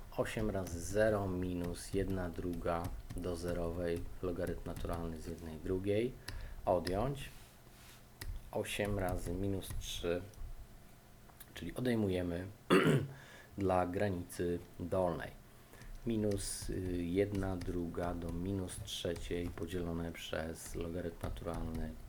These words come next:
z jednej drugiej. E, to jest załatwione i lecimy do drugiej całki, czyli siedem razy siedem, e, odjąć siedem do kwadratu przez dwa, odjąć siedem razy zero,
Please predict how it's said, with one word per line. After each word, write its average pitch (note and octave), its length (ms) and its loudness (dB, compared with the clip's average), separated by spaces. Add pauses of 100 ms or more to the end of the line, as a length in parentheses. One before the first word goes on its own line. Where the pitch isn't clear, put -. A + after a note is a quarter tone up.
(120)
z E2 120 -6
jednej E2+ 400 -2
drugiej. F#2 580 0 (1040)
E, F2 420 0
to F2+ 160 0
jest - 360 -2
załatwione F#2 640 -2 (100)
i B2 100 0
lecimy F2+ 580 0 (380)
do F2+ 180 -2
drugiej F2 420 0
całki, G2+ 800 -4
czyli E2+ 260 -6
siedem G2 420 2
razy G2 320 0
siedem, F2 560 -2 (1080)
e, F2+ 320 -4
odjąć F#2 480 0
siedem F#2 420 0
do F2+ 80 -2
kwadratu F2 580 -2
przez F2+ 380 -4
dwa, E2+ 440 0
odjąć F2+ 800 -2 (680)
siedem G2 420 2
razy E2+ 320 -2
zero, F2+ 580 4